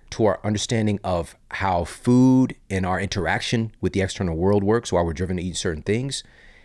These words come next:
So this is very, very important to understand. Post-ingestive feedback. When we eat a certain food, again, we'll use these strawberries as an example, wild strawberries, and maybe our ancestor was able to pull in vitamin C,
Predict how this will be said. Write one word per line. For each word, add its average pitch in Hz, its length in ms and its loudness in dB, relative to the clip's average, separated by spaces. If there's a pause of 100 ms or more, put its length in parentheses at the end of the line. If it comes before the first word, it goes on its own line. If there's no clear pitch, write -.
So - 120 -4
this 85 180 -2
is 76 120 -4
very, 98 240 2
very 104 140 4
important 101 280 0
to 98 40 2
understand. 87 420 -2 (100)
Post-ingestive 98 920 -2
feedback. 73 400 -6 (180)
When 82 100 -4
we 82 140 -4
eat 117 160 4
a 135 40 2
certain 117 260 0
food, 82 240 0
again, 76 280 -4 (480)
we'll 101 220 0
use 113 260 2
these 117 180 0
strawberries 104 500 2
as 90 160 -4
an 85 80 -2
example, 80 360 -4
wild 85 220 0
strawberries, 78 680 -2 (520)
and 87 400 0 (280)
maybe 98 640 2 (260)
our 92 160 2
ancestor 95 800 0 (180)
was 85 160 -4
able 92 220 -2
to - 160 -4
pull 135 340 0
in 90 220 2
vitamin 82 360 -4
C, 69 340 -4